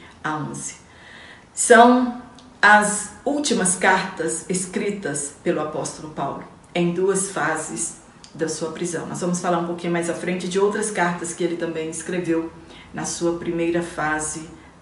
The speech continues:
da sua prisão em Roma. De uma coisa nós temos certeza, de uma coisa nós sabemos,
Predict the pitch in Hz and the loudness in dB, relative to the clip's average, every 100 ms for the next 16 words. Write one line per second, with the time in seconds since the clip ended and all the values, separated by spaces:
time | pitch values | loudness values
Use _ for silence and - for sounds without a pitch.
0 | - 147 143 - 147 147 147 - - 147 | -10 -8 -6 -8 -8 -8 -10 -14 -10 -8
1 | 147 156 151 151 - 156 151 - 147 143 | -6 -6 -6 -8 -10 -10 -10 -12 -8 -8
2 | - - - - - - - - - - | -8 -12 -16 -20 -20 -18 -18 -20 -20 -6
3 | 285 302 285 285 277 254 226 226 233 - | 2 4 6 6 6 6 6 6 6 2
4 | - 214 214 185 - 185 185 - - - | 2 2 2 0 -2 -2 -4 -8 -8 2
5 | 175 170 151 156 165 170 170 190 180 175 | 4 6 2 -4 -4 -4 0 0 0 0
6 | 165 - 160 147 165 165 151 143 147 | -2 -4 -6 0 2 2 -2 -4 -6